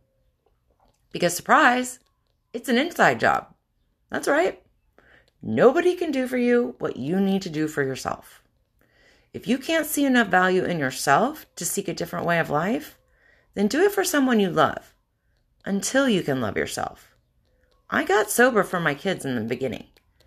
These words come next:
Today, I am sober because I want to continue to be the best version of myself possible. Period. I'm worth the effort,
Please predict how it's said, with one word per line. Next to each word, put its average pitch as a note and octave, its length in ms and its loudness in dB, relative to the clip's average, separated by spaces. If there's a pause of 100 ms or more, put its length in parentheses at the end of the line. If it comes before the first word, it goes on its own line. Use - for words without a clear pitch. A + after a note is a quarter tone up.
(280)
Today, D#3 580 0 (420)
I E3 180 0
am D4+ 140 0
sober B3 280 2
because G3+ 240 0 (160)
I C#3+ 120 4
want G3+ 220 -2
to G#3 60 -4
continue F3 420 -6
to D#3+ 120 -14
be D3+ 120 -6
the D3 100 -6
best - 400 -2
version D3 420 -2
of C#3 100 -10
myself C3 520 -6
possible. - 560 -12 (380)
Period. A#3 440 -2 (840)
I'm A#3+ 240 4
worth G#3 200 2
the D#3+ 140 -2
effort, - 360 -4